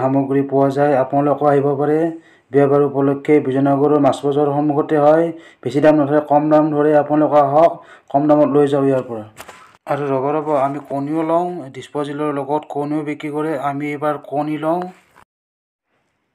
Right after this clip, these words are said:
এয়া অলপ অলপ বাতি আৰু থাল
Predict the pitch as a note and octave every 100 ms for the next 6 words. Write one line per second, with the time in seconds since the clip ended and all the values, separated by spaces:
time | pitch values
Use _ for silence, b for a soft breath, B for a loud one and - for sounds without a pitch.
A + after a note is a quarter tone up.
0 | _ _ _ _ _ C#3+ C#3+ C#3 C#3 C3+
1 | C#3 C#3+ B2+ B2 - C#3 C#3 B2+ C#3 D3
2 | D3+ D3 b b b b b _ _ -
3 | C3+